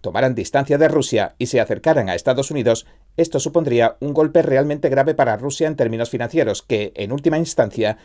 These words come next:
dejaría a Putin sin fondos para financiar su guerra. Ahora bien, todas estas no son más que teorías.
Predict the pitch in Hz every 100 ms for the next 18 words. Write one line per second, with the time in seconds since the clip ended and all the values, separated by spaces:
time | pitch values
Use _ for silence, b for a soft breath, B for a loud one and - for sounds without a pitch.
0 | b - 117 110 127 165 170 - 113 160
1 | 165 165 175 160 123 117 139 - 123 120
2 | 110 101 147 113 120 120 - 69 67 b
3 | b b b - 104 113 143 - 147 139
4 | 143 151 113 135 - 127 127 123 127 104
5 | 82 62